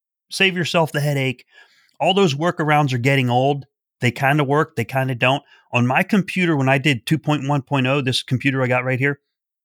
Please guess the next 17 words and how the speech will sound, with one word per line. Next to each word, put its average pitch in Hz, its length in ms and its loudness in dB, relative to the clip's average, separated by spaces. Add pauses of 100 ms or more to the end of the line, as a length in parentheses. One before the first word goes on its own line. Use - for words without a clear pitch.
it 120 60 -6
worked 123 220 0
perfect. - 480 -2 (200)
Poof, - 420 -4 (360)
instantaneous. 127 960 -4 (480)
On 120 100 0
my 117 100 2
wife's 127 280 2
computer, 165 520 -2 (400)
it - 60 -8
was 110 140 0
a 123 40 0
nightmare. 104 500 -2 (600)
If - 160 -8
I 117 80 2
wasn't 131 320 2
here, 151 320 0